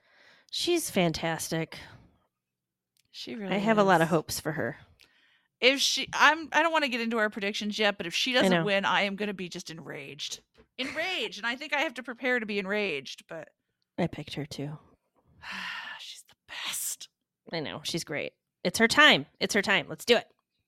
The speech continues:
Speaker 2: You know who else's time it is?
Speaker 1: Who could that be?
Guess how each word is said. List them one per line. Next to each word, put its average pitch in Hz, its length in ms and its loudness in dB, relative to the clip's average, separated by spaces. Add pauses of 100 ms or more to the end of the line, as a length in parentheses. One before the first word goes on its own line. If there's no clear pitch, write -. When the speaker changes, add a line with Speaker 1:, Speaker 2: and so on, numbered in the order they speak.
(2000)
Speaker 2:
You 190 160 -4
know 180 120 2
who 175 160 -2
else's 160 360 -2
time 185 260 -2
it 190 80 -4
is? 208 380 -8 (800)
Speaker 1:
Who 180 80 0
could 151 160 -8
that 143 200 -6
be? - 280 -12